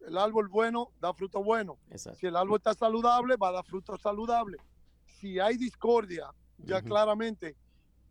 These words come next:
Speaker 1: ¿para qué vamos a multiplicar una iglesia que está teniendo problemas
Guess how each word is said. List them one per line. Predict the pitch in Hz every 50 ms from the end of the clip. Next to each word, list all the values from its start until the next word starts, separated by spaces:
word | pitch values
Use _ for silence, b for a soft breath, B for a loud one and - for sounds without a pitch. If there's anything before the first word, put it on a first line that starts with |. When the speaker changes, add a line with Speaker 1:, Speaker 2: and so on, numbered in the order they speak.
| _ _
Speaker 1:
¿para | - 185 - -
qué | - -
vamos | 202 214 220 226 226 226
a |
multiplicar | 220 214 190 220 190 185 208 202 - 208
una | 208 208
iglesia | 202 202 208 208 - - - 185 170 - _ _ _ _ _ _ _ _
que | -
está | 170 - 196
teniendo | 190 - 214 214 220 220 220 214
problemas | - 196 208 208 214 233 233 214 196 165 151